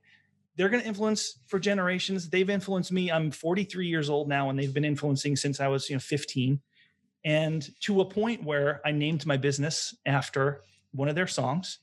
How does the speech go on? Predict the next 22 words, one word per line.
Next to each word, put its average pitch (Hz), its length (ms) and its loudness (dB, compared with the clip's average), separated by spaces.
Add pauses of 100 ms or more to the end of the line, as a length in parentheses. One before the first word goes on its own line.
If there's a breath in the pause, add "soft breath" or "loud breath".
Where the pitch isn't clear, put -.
(480 loud breath)
And 156 220 0
I 147 380 0
a-, 160 140 -2
named 160 360 2
one 156 140 2
of 170 40 0
the 170 140 0
items 160 340 2
after 160 480 4 (100)
one 135 180 0
of 143 60 4
their 175 100 2
songs. 147 420 -2 (360 loud breath)
And 156 160 2
I 151 80 2
made 156 260 0
sure 175 220 2
to 160 60 0
reach 156 280 -2
out 254 240 0
to 180 80 -4
them 147 460 0